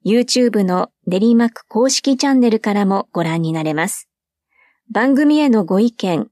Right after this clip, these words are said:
ご要望を広報戦略係にお寄せください。お問い合わせは広報戦略係、電話五九八四の二六九三番です。練馬区報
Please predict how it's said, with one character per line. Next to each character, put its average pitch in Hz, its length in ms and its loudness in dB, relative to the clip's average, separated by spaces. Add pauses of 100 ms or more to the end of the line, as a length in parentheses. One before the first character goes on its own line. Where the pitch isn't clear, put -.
(100)
ご 185 140 0
要 226 220 2
望 196 320 0
を 196 100 -4 (500)
広 277 240 0
報 285 180 0
戦 269 260 0
略 254 260 0
係 226 400 0
に 180 300 -2
お 175 80 -2
寄 170 100 0
せ 165 160 -8
く - 100 -10
だ 170 120 -4
さ 170 180 -6
い。 - 140 -8 (920)
お 190 100 -4
問 285 200 0
い 277 60 2
合 269 60 0
わ 254 100 0
せ 240 160 0
は 214 240 -2 (180)
広 277 280 0
報 262 180 0
戦 240 280 2
略 226 240 0
係、 180 440 -4 (380)
電 202 280 0
話 185 240 -4 (120)
五 269 280 0
九 302 240 0
八 220 400 -2
四 202 280 -2
の 165 200 -4 (120)
二 247 280 2
六 285 280 -4
九 208 200 0
三 208 280 0
番 151 220 -6
で - 140 -6
す。 - 220 -12 (1700)
練 202 220 2
馬 302 160 2
区 302 160 -2
報 180 420 -2